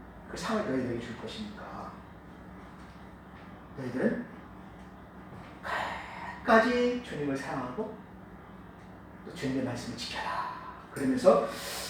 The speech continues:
여러분, 팔 절에서부터 십 절 한번 쭉 보세요. 그러면은 "이것들을 보고 들은 자는 나 요한이니." 그 요한에게 이렇게 네, 말씀해 주셔서 요한이 우리에게 얘기해 주시는데,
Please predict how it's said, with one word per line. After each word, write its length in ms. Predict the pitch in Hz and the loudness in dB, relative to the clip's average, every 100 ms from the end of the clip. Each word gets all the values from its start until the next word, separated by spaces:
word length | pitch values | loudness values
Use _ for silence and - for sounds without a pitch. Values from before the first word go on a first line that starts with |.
| - - - - - - 143 | -6 -8 -12 -14 -16 -2 4
여러분, 280 | 139 139 139 | 6 6 8
팔 180 | 226 | 8
절에서부터 920 | 269 262 226 247 226 214 196 185 180 - - - - - | 10 12 12 12 12 12 12 12 12 6 -4 -10 -12 -6
십 260 | - - | -4 4
절 380 | 285 240 196 - | 12 12 12 12
한번 180 | - 254 | 6 2
쭉 200 | - - | 0 -4
보세요. 220 | - 131 - - - - - - | -8 -8 -8 -10 -12 -14 -12 -8
그러면은 340 | 120 180 - - - - - - - - - - - - - - - - - - - - - | -2 0 0 -4 -12 -14 -14 -14 -14 -14 -14 -14 -14 -16 -16 -16 -14 -14 -16 -16 -14 -12 12
"이것들을 420 | 180 220 254 247 | 12 12 12 12
보고 520 | 196 226 - - - - | 12 12 12 12 8 2
들은 240 | 160 165 | 4 6
자는 280 | 147 143 - | 6 6 6
나 240 | 131 127 | 4 6
요한이니." 580 | 127 127 113 117 - - - - - - - - - - - - - - - - - - - - | 4 4 2 2 0 -2 -8 -14 -16 -14 -12 -12 -12 -14 -14 -14 -14 -14 -14 -16 -16 -14 -14 0
그 180 | - 143 | 2 12
요한에게 420 | 170 202 208 180 | 12 12 12 12
이렇게 640 | 175 156 139 117 110 104 - - - - - - - 117 | 12 8 8 6 2 -2 -8 -10 -12 -12 -12 -12 -8 -4
네, 160 | 113 | 0
말씀해 340 | 123 - 127 123 | 0 2 2 2
주셔서 320 | 113 123 120 | -2 -4 6
요한이 380 | 147 143 139 127 | 10 10 10 8
우리에게 360 | 127 113 113 | 6 4 2
얘기해 360 | 113 117 120 - | 0 0 -2 -2
주시는데, 580 | - 113 131 196 - | -4 -2 0 0 0